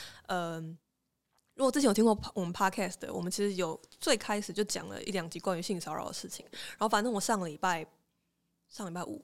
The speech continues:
对，就是在捷-，在某个捷运站，然后那天真的很挤，就下班时间。然后呢，就是我要跟一个，我要跟路人们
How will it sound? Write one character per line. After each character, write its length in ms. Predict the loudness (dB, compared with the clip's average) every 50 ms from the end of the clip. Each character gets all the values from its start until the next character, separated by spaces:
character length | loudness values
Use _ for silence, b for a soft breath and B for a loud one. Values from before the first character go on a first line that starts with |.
| _ _
对， 180 | -4 -4 -4 -2
就 100 | 0 0
是 80 | 0 0
在 160 | 0 -2 -2
捷-， 300 | -4 -4 -6 -6 -6 -6 -6 -4
在 160 | -4 -2 -2
某 140 | -2 -2 -4
个 100 | -4 -4
捷 180 | -4 -4 -4
运 180 | -4 -4 -4 -6
站， 180 | -6 -6 -6
然 100 | -6 -6
后 200 | -4 -4 -4 -4 -6 b b b b -2
那 60 | 0
天 120 | 0 2
真 100 | 2 2
的 60 | 0
很 280 | 0 -2 -4 -6 -6 -8 -8
挤， 160 | -10 -10 -8
就 120 | -6 -6
下 160 | -4 -4 -4 -4
班 200 | -4 -6 -8 -6
时 180 | -6 -6 -8 -8 -12
间。 160 | -14 -14 -14 -14 -16 -20 _ _ _ _ _ _ _ _ _ _ _ _ _ _ _ _
然 100 | -12 -4
后 120 | -2 -2 0
呢， 200 | 0 -2 -4 -6
就 120 | -6 -4
是 220 | -2 0 0 -2 -2 B B B B 0
我 80 | 2
要 100 | 4 4
跟 180 | 4 2 2 0
一 80 | 0 0
个， 420 | -2 -4 -4 -4 -6 -6 -8 -10 -14 _ _ _ _
我 60 | 2 4
要 80 | 4
跟 160 | 6 6 6
路 160 | 6 6 6 6
人 120 | 6 4
们 220 | 2 2 0 -2